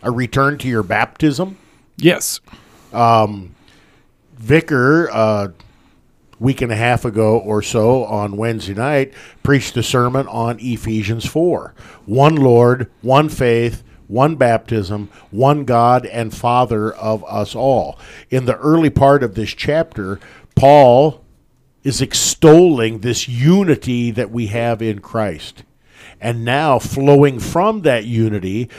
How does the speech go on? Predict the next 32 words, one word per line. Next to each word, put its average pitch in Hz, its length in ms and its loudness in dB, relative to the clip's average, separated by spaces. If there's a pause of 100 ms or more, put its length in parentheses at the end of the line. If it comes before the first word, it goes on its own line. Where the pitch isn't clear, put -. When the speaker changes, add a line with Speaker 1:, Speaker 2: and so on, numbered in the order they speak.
(140)
Speaker 1:
we 156 300 0
have 117 440 -2
a 127 180 -4
divine 123 640 -2
call 107 680 0 (280)
to 127 140 0
repent, 107 720 -4 (580)
to 127 140 0
live 123 600 4 (320)
like 120 300 0
a 123 80 -6
Christian. 101 520 -8 (280)
Is 120 160 -4
that 151 180 2
a 151 60 2
fair 147 440 4
way 135 280 2
to 120 160 -8
see 143 260 -2
this 117 240 -4
flowing, 135 840 0 (220)
this 120 180 -4
Christian - 460 -4
life 120 260 -2
flowing 131 640 0
out 120 220 -2
of 120 80 -2
the 104 60 -4
waters 110 500 0
of 101 80 -12
holy 113 240 -6
baptism? 104 720 -10